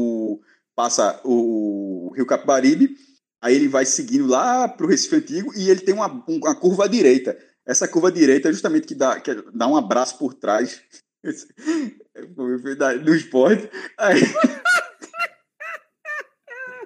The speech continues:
Mas é um braço morto, é o bra-, é o, é, o rio acaba. <laughs>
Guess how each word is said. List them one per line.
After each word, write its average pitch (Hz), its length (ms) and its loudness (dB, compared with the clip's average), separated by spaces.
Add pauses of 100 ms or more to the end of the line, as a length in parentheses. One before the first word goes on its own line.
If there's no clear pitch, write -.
(1400)
Mas 226 180 4
é 233 60 4
um 220 100 2
braço 208 320 2
morto, 170 460 4
é 156 100 0
o 170 80 2
bra-, 165 180 2
é 175 60 2
o, 190 100 2
é, 180 360 4
o 185 40 6
rio 196 120 6
acaba. - 460 0
<laughs> 339 60 -4